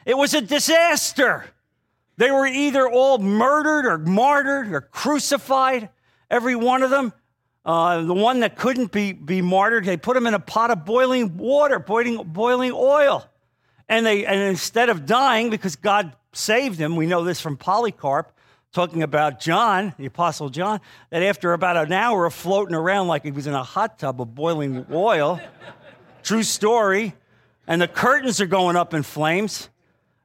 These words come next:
they, they finally yank him out, and they were gonna kill him again. And it's one of the senators warned the emperor, "You can't do that under Roman law." He'd already suffered a capital punishment.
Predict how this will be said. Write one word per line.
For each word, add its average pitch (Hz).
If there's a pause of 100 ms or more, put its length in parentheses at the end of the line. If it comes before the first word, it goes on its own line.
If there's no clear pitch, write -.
they, 185
they 170
finally 202
yank 208
him 185
out, 247 (420)
and 160
they 214
were 226
gonna 226
kill 285
him 294
again. 277 (160)
And 165
it's 170
one 190
of 208
the 190
senators 208
warned 180
the 180
emperor, 175
"You 165
can't 170
do 190
that 160
under 135
Roman 139
law." 147 (460)
He'd 147
already 160
suffered 160
a 123
capital 127
punishment. 151